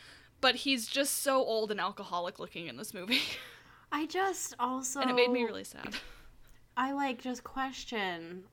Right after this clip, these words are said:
Speaker 2: but
Speaker 1: Uh-huh.
Speaker 2: I mean, of course, this is my perspective where I'm like, "Why the hell would anyone wanna be associated with a movie called Christian Mingle the Movie?"
Speaker 1: Right.
Speaker 2: But I guess maybe either they pay really well or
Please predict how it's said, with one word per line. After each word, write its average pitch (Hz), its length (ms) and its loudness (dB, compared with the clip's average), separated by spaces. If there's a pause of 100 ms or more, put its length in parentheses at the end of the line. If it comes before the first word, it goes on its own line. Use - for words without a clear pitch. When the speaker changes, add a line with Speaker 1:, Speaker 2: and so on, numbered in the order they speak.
(840)
Speaker 2:
but 226 140 -4
Speaker 1:
Uh-huh. 247 140 4
Speaker 2:
I 254 80 6
mean, 233 160 4
of 196 120 0
course, 165 220 -2
this 170 140 -6
is 165 60 -12
my 160 160 0
perspective 151 600 -10
where 151 140 -4
I'm 147 160 -2
like, 147 200 -4
"Why 185 300 -6
the 240 160 -4
hell 160 420 -2
would 160 140 0
anyone 160 640 -2
wanna 160 200 -2
be 156 120 -2
associated 160 680 -2
with 156 180 -6
a - 20 -8
movie 160 300 -4
called 156 220 -4
Christian 160 360 -6
Mingle 160 260 -4
the 151 100 -6
Movie?" 151 540 -4 (440)
Speaker 1:
Right. 220 460 -4 (600)
Speaker 2:
But 196 100 -2
I 202 100 6
guess 240 260 2
maybe 202 280 4 (300)
either 175 260 2
they 165 160 0
pay 190 300 6
really 226 280 2
well 226 520 0
or 175 500 0